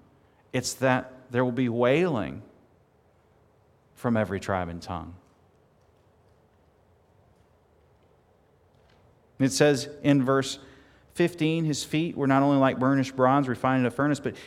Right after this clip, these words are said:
his voice was like the roar of many waters. Like the waters he would have heard on the island of Patmos, rushing in on the rocks in that little crescent-shaped island.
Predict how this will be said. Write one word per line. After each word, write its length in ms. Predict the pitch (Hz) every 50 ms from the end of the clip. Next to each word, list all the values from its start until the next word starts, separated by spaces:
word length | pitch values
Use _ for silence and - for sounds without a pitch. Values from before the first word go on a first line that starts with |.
| - -
his 220 | - 151 139 120
voice 400 | 120 117 131 139 151 170 165 160
was 120 | 147 127 123
like 180 | 131 123 123
the 80 | - 113
roar 320 | 110 113 117 127 139 143
of 140 | 139 117 110
many 400 | 113 117 127 131 135 131 131 127 127 -
waters. 680 | - - 107 120 123 123 120 107 90 - - - - - - - - _ _ _ _ _ _ _ _ _ _ _ _
Like 200 | - 127 135 135
the 80 | 135 127
waters 520 | 123 131 139 151 151 151 143 131 - -
he 380 | - 123 123 131 127 127 131 -
would 160 | - 127 123
have 120 | 120 110 107
heard 400 | 107 117 135 135 135 135 127 127
on 80 | 120
the 80 | 117 110
island 300 | 110 117 123 120 117 110
of 100 | 104 -
Patmos, 560 | - 131 127 113 - 95 98 95 - - -
rushing 480 | 104 107 117 123 120 - - 127 117 117
in 100 | 120 117
on 80 | 110
the 100 | 104 104
rocks 580 | 95 95 104 104 101 90 73 - - - - -
in 60 | 104
that 120 | 95 85 65
little 160 | 98 98 92
crescent-shaped 720 | - - 104 101 98 - - - - - 101 95 90 -
island. 380 | 92 95 92 92 90 87 90